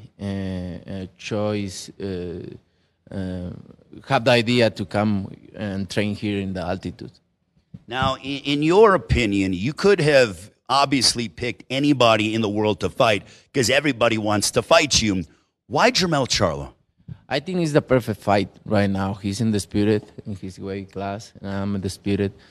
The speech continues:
Speaker 1: And he's calling me out for a long time. So, and I hear he's talking a lot of, a lot of things. Yeah, and I'm, I never forget. No, he say Canelo going down, and Canelo can do this, can do that. Never,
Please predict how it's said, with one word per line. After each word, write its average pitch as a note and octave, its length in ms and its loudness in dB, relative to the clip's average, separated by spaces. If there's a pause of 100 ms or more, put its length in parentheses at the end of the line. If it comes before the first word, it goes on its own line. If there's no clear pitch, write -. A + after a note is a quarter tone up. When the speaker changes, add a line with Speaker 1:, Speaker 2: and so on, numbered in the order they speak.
(220)
Speaker 1:
And G#2+ 160 2
he's A#2 200 0
calling A2+ 320 4
me G#2 80 4
out G2 320 6
for - 280 2
a F#2+ 60 6
long A2 240 6
time. G#2+ 540 0
So, G#2 540 -4 (260)
and G#2+ 160 2
I B2 100 6
hear B2 360 2
he's G#2+ 300 0
talking G#2 360 2
a G2 60 0
lot G2+ 200 2
of, G2 120 2 (1000)
a - 80 -10
lot A2 200 -2
of A2 140 -4
things. A2+ 440 -2
Yeah, A2 240 4
and G2 120 4
I'm, B2+ 220 4
I B2+ 120 8
never C#3+ 240 6
forget. G2 500 2 (400)
No, A2 220 2
he G2+ 180 -4
say G2 280 0
Canelo F#2+ 360 0
going F#2+ 260 -6
down, G#2+ 580 0
and G#2 100 -2
Canelo G2 340 0
can G2 220 2
do G2 160 -2
this, G#2+ 360 0
can G2+ 180 -4
do G#2 140 -4
that. A2 360 2
Never, B2 260 2